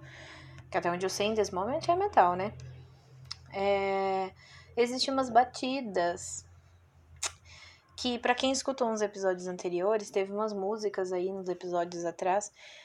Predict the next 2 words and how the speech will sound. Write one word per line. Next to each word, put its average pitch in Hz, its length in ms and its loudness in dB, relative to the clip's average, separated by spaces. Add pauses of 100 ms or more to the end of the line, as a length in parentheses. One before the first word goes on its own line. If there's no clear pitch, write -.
(960)
que 277 260 -4
continha 285 920 -2